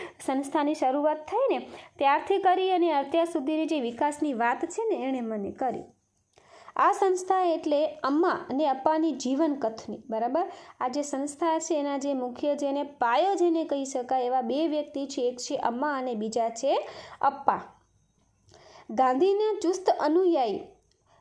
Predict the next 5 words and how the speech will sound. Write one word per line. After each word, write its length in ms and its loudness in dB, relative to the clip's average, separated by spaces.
ને 180 4
અંતેવાસી, 840 2
અંતેવાસી 800 0
એટલે 260 -2
કે 420 0